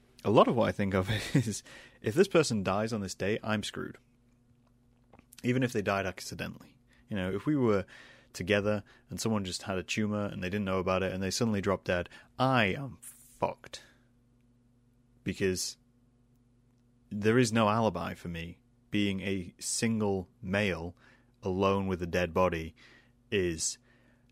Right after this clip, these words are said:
not a position which I'd wish on anybody, especially not if you had nothing to do with the situation. Um, so there's a lot of fear in that. But,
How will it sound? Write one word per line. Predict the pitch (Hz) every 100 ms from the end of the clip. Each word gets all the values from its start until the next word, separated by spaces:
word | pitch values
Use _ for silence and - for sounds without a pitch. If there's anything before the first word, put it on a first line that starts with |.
| -
not | 98 127
a | 139
position | 131 110 - 101
which | 95
I'd | 92
wish | 90 95 87
on | 95 90 92
anybody, | 98 98 95 85 80 82 90 - _
especially | - - 113 - 98
not | 95 92 -
if | 90
you | 95
had | 95 92
nothing | 98 98 87
to | 87
do | 92 90
with | 82
the |
situation. | - 92 - 98 92 - 87 - - - - - -
Um, | 87 82 - - - - - - -
so | - 110
there's | 123
a | 120
lot | 127 120
of | 113
fear | 127 117
in | 87
that. | 82 - - _ _ -
But, | 139 104